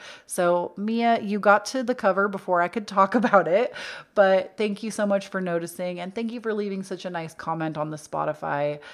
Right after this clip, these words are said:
Uh, if you're on Apple, you can feel free to leave a review. I also pull reviews when I shout out y'all in the podcast episode,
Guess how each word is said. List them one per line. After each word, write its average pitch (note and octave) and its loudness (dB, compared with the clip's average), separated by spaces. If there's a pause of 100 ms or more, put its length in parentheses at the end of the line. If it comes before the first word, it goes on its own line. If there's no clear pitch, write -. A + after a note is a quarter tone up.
(220)
Uh, E3 -2
if G3+ -8
you're C4 4
on C#4+ 10
Apple, G3+ 4
you G#3+ 0
can F#3+ -10
feel G#3 -4
free G#3 -6
to G3 0
leave F#3+ 0
a F3+ -2
review. G#3+ -2
I F#3 -2
also F#3+ -4
pull F3+ -4
reviews D#3+ -6
when D#3+ -6
I D#3 -4
shout D#3+ -4
out E3 -2
y'all D#3 2
in D#3 -6
the D3+ -12
podcast D#3+ -8
episode, B3+ -4